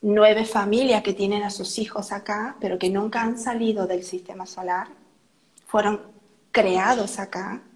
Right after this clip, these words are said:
por eso son los grandes seres que cuando, eh, recolecten toda la información se van a ir llevando como seres solares a otras constelaciones o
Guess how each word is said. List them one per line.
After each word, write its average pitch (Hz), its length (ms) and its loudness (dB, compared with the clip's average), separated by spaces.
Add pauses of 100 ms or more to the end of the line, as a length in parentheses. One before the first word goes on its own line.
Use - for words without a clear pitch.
(560)
por 214 160 0
eso 220 200 -2
son 214 220 0
los 202 140 -2
grandes 233 400 2
seres 240 440 4
que - 160 -10
cuando, 185 480 0 (720)
eh, 175 1000 -2 (320)
recolecten 214 880 2
toda 233 200 0
la 226 80 0
información 214 800 -2
se 233 160 -4
van 196 200 -2
a 190 120 0
ir 226 180 -2
llevando 214 840 0 (200)
como 190 280 2
seres 254 640 2
solares 233 800 2 (440)
a 214 180 6
otras 226 500 0
constelaciones 196 1120 -4
o 175 480 -4